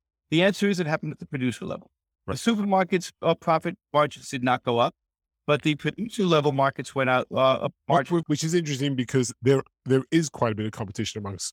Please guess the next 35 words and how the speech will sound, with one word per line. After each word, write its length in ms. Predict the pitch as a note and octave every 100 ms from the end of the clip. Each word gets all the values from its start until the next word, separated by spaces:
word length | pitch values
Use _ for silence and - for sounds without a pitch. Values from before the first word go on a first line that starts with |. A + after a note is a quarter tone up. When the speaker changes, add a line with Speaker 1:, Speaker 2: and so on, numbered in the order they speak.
| -
Speaker 2:
supermarkets. 720 | A#2+ F#2+ G#2 F#2+ - G2+ -
You've 120 | F2
seen 160 | - F#2
chains 320 | - G2 F#2
rise 340 | C#3+ C#3 C3+ G#2+
and 140 | F#2
fall. 420 | C#3 C3 B2 A#2 _ _ _
There, 140 | C3 C3+
there, 160 | C#3 D#3
there 160 | C3+
is 120 | C3+ A#2
quite 220 | C3 A#2
a 20 |
lot 80 | A2+
of 100 | G#2+
dynamism 520 | D#3 D3 B2+ A2 G#2
there, 180 | A2 G2+
but 160 | A2+
then 160 | A#2 A#2
you 80 | G#2+
take 240 | - A#2+
a 60 | G2
step 240 | - G2+ -
back 280 | B2+ A2+ - _ _
and 80 | A#2
you 60 | A2+
see 140 | A#2
very 240 | F#2 F#2 F#2
little. 320 | G2 D2+ - _ _ _ _ _
Speaker 1:
And 160 | - F3+
there 80 | F3+
still 260 | - G3+
is, 160 | F#3 E3
of 100 | -
course, 160 | E3